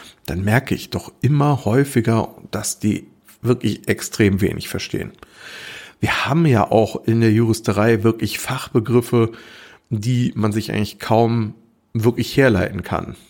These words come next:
Was ist eine Auflassung? Was ist eine Auflassungsvormerkung, wenn man ein Haus kauft?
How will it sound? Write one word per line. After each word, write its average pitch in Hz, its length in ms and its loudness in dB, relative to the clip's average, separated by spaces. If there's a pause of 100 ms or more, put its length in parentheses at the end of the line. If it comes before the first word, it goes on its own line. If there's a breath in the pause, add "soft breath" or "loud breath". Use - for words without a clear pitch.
(180)
Was - 200 -6
ist - 60 -6
eine 101 260 0
Auflassung? 95 720 2 (120)
Was - 100 -10
ist - 80 -6
eine 95 180 -4
Auflassungsvormerkung, 104 1300 0
wenn 92 80 -8
man 87 180 -8
ein 101 220 -4
Haus 143 260 2
kauft? - 440 -6